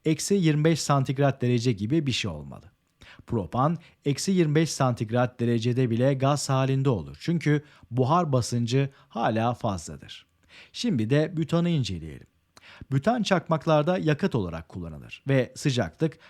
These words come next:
yaklaşık olarak sıfır derece olduğu zaman butan sıvı halde olacaktır.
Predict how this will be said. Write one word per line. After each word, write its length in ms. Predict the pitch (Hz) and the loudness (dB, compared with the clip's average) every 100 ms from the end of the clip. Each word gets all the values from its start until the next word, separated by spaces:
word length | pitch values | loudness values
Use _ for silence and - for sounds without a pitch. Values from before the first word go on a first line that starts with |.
| - | -6
yaklaşık 540 | 120 123 160 151 196 | 0 0 0 -2 -2
olarak 340 | 180 165 160 - _ - | 0 2 2 0 _ -16
sıfır 500 | - - 214 190 113 | -8 -4 -2 0 0
derece 340 | 95 78 87 | -4 -6 -8
olduğu 400 | 101 143 147 165 | 0 2 4 2
zaman 400 | 117 113 135 147 - - | 2 2 2 0 -6 -10
butan 440 | 127 123 131 147 165 | -4 -2 0 0 -2
sıvı 300 | - 175 175 | -4 -2 0
halde 320 | 160 160 156 | 0 2 2
olacaktır. 640 | 135 90 76 67 - - | 0 -2 -10 -16 -16 -18